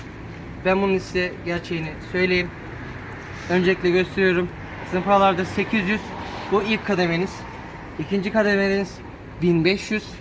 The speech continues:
Üçüncü kademeni ve son aşamanız olarak iki bin numaralı zımparayı atıyorsunuz.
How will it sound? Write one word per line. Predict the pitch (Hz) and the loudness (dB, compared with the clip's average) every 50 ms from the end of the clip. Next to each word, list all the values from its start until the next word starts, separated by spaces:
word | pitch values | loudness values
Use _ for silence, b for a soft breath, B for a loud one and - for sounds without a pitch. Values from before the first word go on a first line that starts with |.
| - - - - - - - - 170 | -16 -16 -16 -16 -14 -14 -10 -8 -8
Üçüncü | 170 - - 214 185 226 226 | -6 -2 -2 0 0 0 0
kademeni | - 190 180 190 175 175 170 170 160 | 2 2 4 4 4 4 2 2 2
ve | 165 170 | 2 0
son | - - 208 202 | 0 0 2 2
aşamanız | 196 175 - 190 175 175 175 180 160 165 | 2 2 2 2 2 2 2 2 0 -2
olarak | - 170 160 170 185 208 - - - | -2 0 2 2 2 0 -2 -6 -10
iki | 185 - - 262 220 | -10 -2 0 2 4
bin | 220 185 151 - - - - - - - - - - 185 | 4 2 2 -2 -8 -14 -14 -14 -14 -14 -14 -12 -8 -4
numaralı | 190 190 190 180 175 175 170 | -2 0 0 2 2 0 0
zımparayı | 156 160 180 170 175 185 180 180 180 | -2 -2 -4 -2 -2 -2 0 0 0
atıyorsunuz. | 175 - - 226 220 220 220 220 220 214 | 0 2 2 2 2 4 4 2 2 2